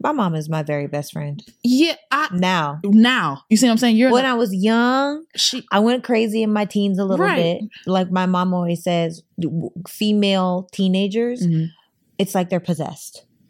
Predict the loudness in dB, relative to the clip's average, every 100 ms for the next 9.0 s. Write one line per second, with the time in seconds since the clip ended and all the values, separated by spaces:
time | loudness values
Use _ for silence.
0 | _ -16 -12 -10 -10 -12 -18 -20 -8 0
1 | 0 2 2 2 0 0 -2 0 0 0
2 | 2 0 -2 -2 0 2 2 2 0 2
3 | -2 0 0 0 0 0 -2 -2 -2 0
4 | 2 2 0 -2 0 2 2 -2 -4 -2
5 | -2 -2 0 0 -2 -6 -6 -4 -2 -2
6 | -2 -2 0 0 -2 -4 -2 0 0 -2
7 | -4 -4 -2 0 2 2 0 -4 -4 -4
8 | -4 -4 -4 -4 -6 -4 -4 -2 -4